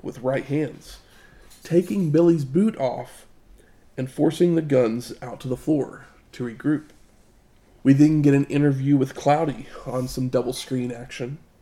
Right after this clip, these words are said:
and McMahon asks her about her outfit, and she responds that she fills it out better before blowing a kiss to Vince and Ross. Literally dumbfounded that this is a character that they're trying to get over.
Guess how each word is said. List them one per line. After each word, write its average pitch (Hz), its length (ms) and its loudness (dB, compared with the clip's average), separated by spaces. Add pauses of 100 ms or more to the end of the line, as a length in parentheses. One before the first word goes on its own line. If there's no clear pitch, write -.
(460)
and 131 120 0
McMahon 139 560 2
asks - 500 -6
her 139 460 2 (400)
about 127 400 -2 (340)
her 139 100 -2
outfit, 143 400 -8 (720)
and 127 120 -2
she 143 100 2
responds 135 480 2
that - 100 -4
she - 160 -6
fills 131 380 0
it 123 100 0
out 123 300 -6
better 120 320 -4 (640)
before 135 260 0
blowing 135 480 0
a 139 40 -4
kiss - 500 -8
to - 160 -10
Vince 120 340 -12
and 135 180 -16
Ross. - 480 -18 (1500)
Literally 135 380 -2 (200)
dumbfounded 120 640 -8
that 113 220 -18
this - 160 -16
is 113 100 -16
a 120 80 -12
character 120 360 -6
that 117 120 -16
they're 120 120 -10
trying 117 320 -14
to 113 60 -18
get 110 160 -10
over. 101 220 -8